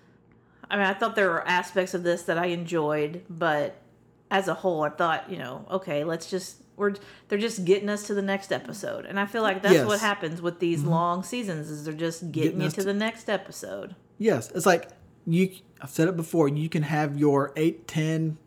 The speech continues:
Speaker 2: twelve episode stuff and have a better story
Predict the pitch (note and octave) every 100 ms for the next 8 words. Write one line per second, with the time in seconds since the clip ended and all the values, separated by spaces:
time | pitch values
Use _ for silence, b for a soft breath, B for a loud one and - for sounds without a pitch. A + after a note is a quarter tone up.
0 | _ _ - C3 - D3+ D#3 D#3+ D#3+ D#3+
1 | D#3+ D#3+ D3 - - C#3+ C3+ C3 D3+ C3+
2 | C#3+ C3+ B2+ A#2+ A#2 D3+ D3 D3+ D3 -
3 | - D3+ C3+ A#2+